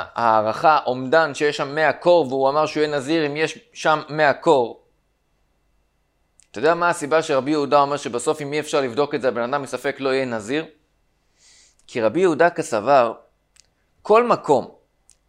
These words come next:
שספיקו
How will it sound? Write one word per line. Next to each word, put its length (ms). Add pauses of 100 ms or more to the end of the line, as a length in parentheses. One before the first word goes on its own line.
(1600)
שספיקו 960